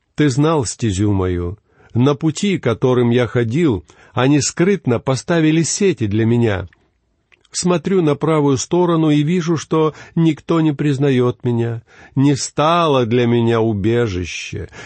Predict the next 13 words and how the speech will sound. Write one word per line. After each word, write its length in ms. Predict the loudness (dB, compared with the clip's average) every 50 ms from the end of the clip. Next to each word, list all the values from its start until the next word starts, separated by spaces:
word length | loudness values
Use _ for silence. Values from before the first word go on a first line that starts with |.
| -6 -2
никто 580 | 0 2 2 2 0 -2 -2 -2 0 2 2 2
не 120 | 0 0
заботится 800 | 0 0 0 0 2 2 0 2 0 -2 -4 -2 -2 0 0 0
о 40 | 0
душе 440 | 0 -4 -4 -2 -2 0 0 2
моей. 540 | 2 2 0 0 0 -2 -2 -4 -4 -6 -8 -14 _ _ _ _ _ _ _ _ _ _ _ _
Я 440 | -2 0 0 2 2 0 0 -2 -6 -10 -14 -8
воззвал 600 | -6 -2 -2 0 0 -2 -2 0 0 0 0 -2
к 60 | -4 -6
Тебе, 380 | -6 -4 -2 0 0 0 0
Господи, 500 | -2 -2 -4 -4 -6 -10 -10 -8 -6 -4
я 200 | -2 0 0 0
сказал: 680 | -2 -2 -2 0 0 2 2 2 2 2 2 0 -2